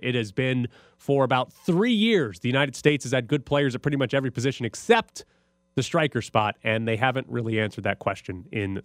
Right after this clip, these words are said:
three years. Um, Tim Ream's supposed to start at center back next to Walker Zimmerman. That's another potential problem for the U S. Miles Robinson would have been the starting center back, and he's really good, but he tore his Achilles in the summer, and they've been trying to find that other starting center back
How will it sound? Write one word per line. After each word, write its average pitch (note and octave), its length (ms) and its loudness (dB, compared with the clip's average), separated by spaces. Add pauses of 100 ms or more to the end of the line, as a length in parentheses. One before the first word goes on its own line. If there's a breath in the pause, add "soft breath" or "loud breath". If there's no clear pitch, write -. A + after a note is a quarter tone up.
three G#2+ 240 -2
years. B2+ 420 0 (380 soft breath)
Um, A2+ 380 2
Tim D#3 300 4
Ream's D3+ 280 4
supposed C#3 260 2
to B2 80 -4
start C3+ 200 4
at A#2 80 -10
center C3 220 0
back A#2 240 0
next B2 180 -4
to A#2 80 -2
Walker A#2 300 0
Zimmerman. A2+ 420 -2
That's G#2+ 240 -2
another G#2+ 400 -4
potential G#2 640 -6
problem A2 400 -2
for A2+ 140 -6
the G#2+ 80 -4
U A2+ 140 0
S. A2 180 -2
Miles C3 260 0
Robinson A2 460 -4
would A2 180 0
have A#2 100 -4
been A#2 140 0
the A2+ 80 -4
starting A#2+ 300 -2
center B2 220 -4
back, A#2+ 260 -2
and F#2+ 100 -6
he's G2+ 180 -4
really G2 180 -4
good, F3 280 2 (400 soft breath)
but - 80 2
he A#2+ 60 -2
tore B2+ 140 2
his G#2+ 100 -2
Achilles G2+ 360 -2
in F#2+ 60 -4
the F#2 80 -6
summer, F#2+ 320 -6
and F#2+ 260 -4
they've F#2 160 -2
been F#2+ 140 -4
trying G2 300 -4
to F#2+ 60 -8
find G2 360 -4
that F#2+ 220 -4
other G2+ 260 -2
starting F#2 380 -6
center G2+ 260 -2
back F2+ 320 -6